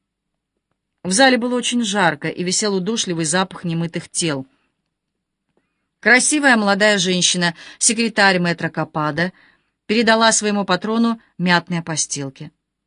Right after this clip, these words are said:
Она предложила одну Андре и после некоторого колебания Тони.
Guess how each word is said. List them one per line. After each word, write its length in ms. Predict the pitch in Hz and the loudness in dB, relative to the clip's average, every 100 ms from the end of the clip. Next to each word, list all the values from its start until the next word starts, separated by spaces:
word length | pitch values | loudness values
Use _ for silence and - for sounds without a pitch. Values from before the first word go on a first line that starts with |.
| _ _ _ _ - | _ _ _ _ -2
Она 260 | 185 214 | 4 4
предложила 540 | 208 196 202 190 208 196 | 2 0 0 0 0 0
одну 260 | 185 208 | 0 0
Андре 540 | 202 202 190 247 220 165 - _ | 0 0 0 0 0 -2 -10 _
и 60 | 143 | -10
после 260 | 165 - | -8 -4
некоторого 460 | 185 202 - 185 175 | 0 0 0 -4 -4
колебания 720 | 175 170 156 190 220 214 214 - _ - | -4 -4 -2 0 0 -4 -8 -14 _ -10
Тони. 460 | 165 143 127 - | -6 -6 -8 -12